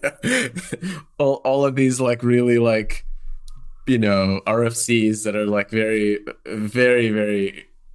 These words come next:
erudite and, like, full of weird jargon about, like, phone systems and switching and, and all this stuff. So, um, I mo-,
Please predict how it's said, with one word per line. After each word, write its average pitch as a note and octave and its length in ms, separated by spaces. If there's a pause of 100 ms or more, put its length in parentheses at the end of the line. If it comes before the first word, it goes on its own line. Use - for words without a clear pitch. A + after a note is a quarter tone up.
(540)
erudite G2 680
and, G2+ 160
like, F#2+ 240
full G#2 280
of F#2+ 360
weird G2+ 380
jargon F#2 600
about, F2+ 340
like, F#2 160
phone F#2 280
systems F2+ 580
and F2 120
switching F2 580
and, F2 180
and F2+ 220 (120)
all F#2+ 140
this F2+ 140
stuff. E2+ 360 (560)
So, A2 400 (680)
um, G2 480 (920)
I A2+ 100
mo-, A#2+ 260